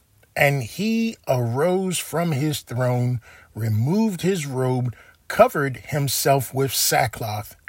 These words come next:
and sat in ashes. Welcome, everyone, to Wednesday with the Word. I am Vernon Sheridan, the man with the unscripted voice, and I want to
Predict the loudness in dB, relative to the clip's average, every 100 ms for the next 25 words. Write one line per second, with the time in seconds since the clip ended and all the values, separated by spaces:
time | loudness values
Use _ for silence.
0 | -6 -2 0 0 0 0 -2 -8 -4 -2
1 | -4 -2 -2 -2 -10 -12 -14 -14 -14 -16
2 | _ -20 -20 _ -4 2 6 8 6 2
3 | 2 2 2 0 0 0 2 4 4 4
4 | 4 2 0 0 2 2 0 -6 -16 -20
5 | _ 4 4 4 2 2 2 0 0 0
6 | 2 2 2 2 2 2 2 0 0 0
7 | 0 -4 -4 -2 0 0 0 -4 -10 -14
8 | 0 2 2 0